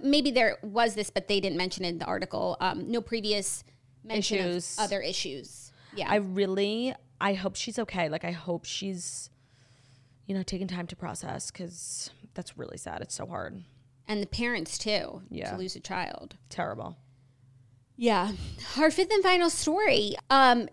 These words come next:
Speaker 1: Tommy Fury stuns Jake Paul with a split decision win in Saudi Arabia. Jake
Speaker 2: Okay, let me
Speaker 1: Paul's
Speaker 2: tell you why this is interesting.
Speaker 1: Oh.
Speaker 2: Sorry, yeah,
Speaker 1: I
Speaker 2: actually,
Speaker 1: don't
Speaker 2: no, give
Speaker 1: know
Speaker 2: the details.
Speaker 1: anything.
Speaker 2: Give the details first.
Speaker 1: Okay.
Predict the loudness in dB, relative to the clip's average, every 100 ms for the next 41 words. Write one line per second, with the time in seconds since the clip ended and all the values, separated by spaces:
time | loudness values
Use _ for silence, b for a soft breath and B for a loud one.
0 | 0 6 8 8 4 -2 2 4 4 2
1 | 0 0 6 6 6 4 6 4 6 4
2 | 4 2 -2 0 2 2 2 2 4 6
3 | 4 6 6 6 2 B B B 2 4
4 | 8 8 8 6 4 4 2 -2 -2 -4
5 | -10 -16 B B B 4 6 10 10 10
6 | 10 10 10 8 8 10 10 8 2 0
7 | 0 -4 -6 -8 -8 -8 -12 -20 _ _
8 | _ 4 4 6 8 8 8 6 6 4
9 | 4 4 4 2 2 2 2 0 2 2
10 | 0 -2 -2 -2 -4 -6